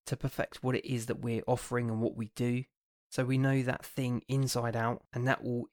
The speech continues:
in itself build our confidence, and it will attract more people and opportunities for you to do what it is that you're looking to do. Because if <laughs> you really think about it, if this was easy, everyone would just do it, wouldn't they?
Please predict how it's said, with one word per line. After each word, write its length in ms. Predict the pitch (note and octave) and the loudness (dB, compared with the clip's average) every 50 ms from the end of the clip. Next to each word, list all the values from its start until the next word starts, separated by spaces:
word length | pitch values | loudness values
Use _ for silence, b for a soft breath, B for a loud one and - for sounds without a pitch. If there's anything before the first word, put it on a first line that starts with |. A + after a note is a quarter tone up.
| _ - | _ -2
in 100 | C3 B2+ | -2 -2
itself 640 | - - - - - D3+ B2 A2+ A2 - - - _ _ _ | -2 -2 -4 -2 0 2 2 0 0 -4 -8 -16 _ _ _
build 280 | - A#2+ A#2 A2+ A#2 A2+ | 0 0 2 2 2 2
our 140 | A2 G#2+ - - | 2 0 0 -4
confidence, 920 | - - - C3 B2 - - - A2 G#2 G#2+ G#2 B2 B2 - - - - _ _ _ _ _ | -6 -4 -2 -2 -4 -4 -6 -6 -4 -4 -4 -4 -4 -6 -10 -12 -12 -14 _ _ _ _ _
and 100 | - A#2+ | -2 0
it 120 | A#2+ A#2 - | 0 2 2
will 120 | - A#2+ | 0 -2
attract 360 | A2 - - - A2 - - | -2 0 0 0 0 2 2
more 160 | B2+ B2+ A#2+ | 4 4 6
people 360 | - - - B2 A#2 - - A2 | 8 6 6 6 4 4 2 2
and 80 | A2+ - | 2 2
opportunities 720 | - B2+ - A#2+ - - - C#3+ C3+ A#2+ - - G#2+ G#2 - | 0 -2 -2 -2 0 2 2 4 2 2 0 -2 -4 -6 -6
for 120 | - - | -6 -6
you 120 | G#2 G#2 G#2 | -6 -6 -6
to 140 | - - | -8 -8
do 180 | - - G#2 G#2 | -4 -4 -4 -2
what 220 | G#2+ A2 A2+ A2 | -2 -2 -2 -2
it 80 | - - | -4 -4
is 300 | - A2 G#2+ G#2 G#2 - - _ | -6 -6 -4 -4 -6 -8 -10 _
that 100 | - A#2+ | -6 -4
you're 160 | - A2 G#2+ G#2+ | -2 0 0 0
looking 360 | G#2+ G#2+ - - G#2+ G#2+ G2+ | 0 -2 -2 -4 -6 -6 -6
to 120 | - - | -6 -8
do. 300 | G2+ - A#2 G#2+ - - - _ _ _ - | -6 -4 -4 -4 -4 -6 -12 _ _ _ -10
Because 240 | - - - E3 C#3+ | -4 -2 0 2 4
if 300 | D3+ C#3+ - - - - | 4 4 4 2 4 4
<laughs> 0 | |
you 80 | D#3 - - | 4 4 4
really 240 | E3+ D#3 C#3+ D3+ C3 | 4 4 4 4 2
think 320 | - - C#3+ C3+ B2 - | 2 2 2 2 2 2
about 260 | G#2+ - G2+ G2+ G2+ | 0 0 2 2 2
it, 180 | G2+ A2 G#2+ - _ _ _ _ _ _ _ _ - | 0 -2 -4 -8 _ _ _ _ _ _ _ _ -2
if 200 | - C#3+ D3 - _ - | -2 -2 -2 -2 _ 2
this 220 | E3+ D#3+ D3 - | 2 2 4 4
was 200 | - C#3 B2+ B2+ - - | 2 2 2 2 0 -2
easy, 600 | - C3 C3+ B2+ A#2 G#2+ - F#2 F2+ - A2+ - _ _ _ _ _ _ _ _ - | 0 0 2 2 0 0 -2 -2 -4 -4 -6 -10 _ _ _ _ _ _ _ _ -4
everyone 440 | A#2+ A2+ A2 A2+ G#2 G#2+ A2 G#2+ G#2+ | -2 -2 0 0 2 4 4 4 4
would 100 | G#2+ G#2 | 2 2
just 200 | - A2 - - | 0 -2 0 2
do 120 | - C3 | 2 2
it, 80 | A2+ - | 4 4
wouldn't 220 | A#2+ A2+ G#2+ - | 2 2 0 0
they? 200 | G#2 A2 G#2+ - | -2 -2 -4 -6